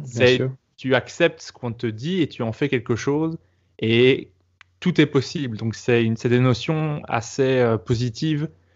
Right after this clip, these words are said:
Speaker 1: et ça, c'est quelque chose que j-, que j'aime beaucoup avec l'impro.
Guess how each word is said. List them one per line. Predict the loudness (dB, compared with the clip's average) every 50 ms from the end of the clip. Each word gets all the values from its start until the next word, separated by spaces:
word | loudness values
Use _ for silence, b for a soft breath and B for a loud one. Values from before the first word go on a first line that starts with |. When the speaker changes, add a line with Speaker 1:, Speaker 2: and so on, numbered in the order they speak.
| _ _ _ -2
Speaker 1:
et | 0 2 4 4 4 4 2 0
ça, | 2 2 0
c'est | 0 0 -4
quelque | -4 -2
chose | -2 -2 0
que | 0 -2
j-, | -4 -4 -10 -2
que | -2 2
j'aime | 4 4 4 4
beaucoup | 2 2 2 2 2 2
avec | 2 2
l'impro. | 0 -4 -4 -4 -8 -8 -8 -8